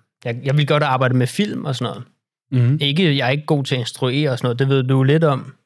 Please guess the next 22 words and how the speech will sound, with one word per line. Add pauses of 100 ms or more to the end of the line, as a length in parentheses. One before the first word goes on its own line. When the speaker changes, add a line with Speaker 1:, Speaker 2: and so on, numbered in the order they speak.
(280)
Speaker 1:
men
jeg,
jeg
synes,
det
er
interessant. (1000)
Øh, (320)
jeg
har,
min,
min
far,
han
har
arbejdet
på
Nordisk
Film
som
caster
i,